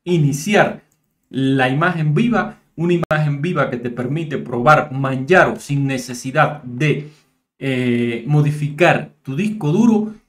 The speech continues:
y de esta manera tener una idea, eh, de esta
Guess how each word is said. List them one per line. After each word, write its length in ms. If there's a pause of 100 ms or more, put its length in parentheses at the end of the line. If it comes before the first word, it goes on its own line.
(100)
y 200
de 80
esta 200
manera 380
tener 260
una 140
idea, 480 (260)
eh, 400
de 80
esta 520